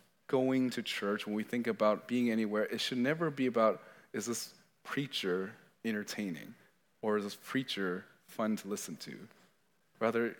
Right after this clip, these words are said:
you should look in terms of the content of what they're saying. Does it make you want to worship the Lord? Because Jesus was trying to point people to Christ, uh, to himself, to the, to the one true God, and yet people missed the point.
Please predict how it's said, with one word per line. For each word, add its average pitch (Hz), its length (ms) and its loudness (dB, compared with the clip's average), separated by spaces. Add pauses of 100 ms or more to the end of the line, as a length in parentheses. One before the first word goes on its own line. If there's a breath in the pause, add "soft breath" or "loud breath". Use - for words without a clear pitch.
you 117 120 0
should 110 260 -4
look 147 180 2
in 117 120 -2
terms 117 260 -4
of 104 120 -6
the 98 80 -2
content 120 600 -2
of 95 100 -4
what 95 120 -8
they're 95 120 -6
saying. 117 380 -2
Does 95 120 -6
it 95 80 -2
make 107 260 -2
you 113 60 -2
want 110 140 0
to 107 40 0
worship 101 640 -2
the 104 80 -4
Lord? 117 460 -2 (380 loud breath)
Because 131 220 2
Jesus 135 680 0 (380)
was 120 160 -2
trying 127 260 4
to - 60 -12
point 135 340 2
people 117 480 -2 (640 loud breath)
to - 120 -4
Christ, - 640 6
uh, 113 180 6
to 117 120 -2
himself, 113 540 6
to 117 260 2 (340 loud breath)
the, 101 200 4
to 113 160 -2
the 113 80 0
one 123 300 4
true 127 200 -2
God, 131 220 6
and 113 80 2
yet 110 140 6
people 131 320 -6
missed 120 420 0
the 113 80 2
point. - 640 -10